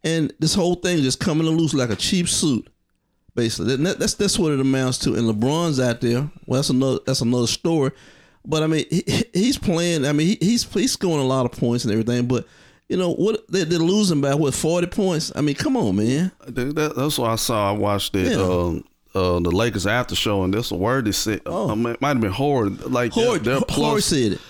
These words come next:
Speaker 1: Yeah.
Speaker 2: they're plus, the Suns plus minus. I never seen this before. They're,
Speaker 1: Yeah.
Speaker 2: the crowd is plus thirty-four.
Speaker 1: Yeah.
Speaker 2: Bridges is plus twenty-five. Ayton was plus thirty-five. Payne
Speaker 1: Right.
Speaker 2: was plus thirty-five. Booker was plus thirty-eight. Like, I've never seen,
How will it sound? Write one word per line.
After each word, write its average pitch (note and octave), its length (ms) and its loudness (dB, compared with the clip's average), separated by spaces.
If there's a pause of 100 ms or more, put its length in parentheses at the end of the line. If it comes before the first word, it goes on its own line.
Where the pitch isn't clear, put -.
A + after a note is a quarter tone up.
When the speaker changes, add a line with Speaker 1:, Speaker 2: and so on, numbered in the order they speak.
(120)
Speaker 1:
Yeah. - 160 -2
Speaker 2:
they're C3 220 0
plus, C3+ 420 -2 (120)
the F#2+ 200 -4
Suns C#3+ 400 -2
plus C3+ 320 -2
minus. A#2+ 300 -2
I C#3+ 80 -2
never C3 320 0
seen G#2+ 260 0
this G2+ 140 -2
before. G2 180 -4
They're, G2+ 180 2
Speaker 1:
Yeah. - 60 -2 (220)
Speaker 2:
the - 80 -18
crowd C#3 340 -2
is G2 120 -4
plus C#3 360 -2
thirty-four. A#2 880 -2
Speaker 1:
Yeah. B3 380 0
Speaker 2:
Bridges A#2+ 460 0
is - 80 -12
plus B2+ 280 -4
twenty-five. A#2 720 -2
Ayton A#2+ 300 0
was G#2 140 -2
plus B2+ 340 -4
thirty-five. G#2+ 800 -2
Payne B2 320 0
Speaker 1:
Right. A#2 80 -2
Speaker 2:
was G#2 200 -4
plus C3 320 -4
thirty-five. G2+ 880 -4
Booker B2+ 280 -4
was G#2 160 -2
plus B2+ 360 -6
thirty-eight. A#2 440 0
Like, F#2 140 -2
I've C3+ 160 0
never A#2+ 260 0
seen, A2 500 0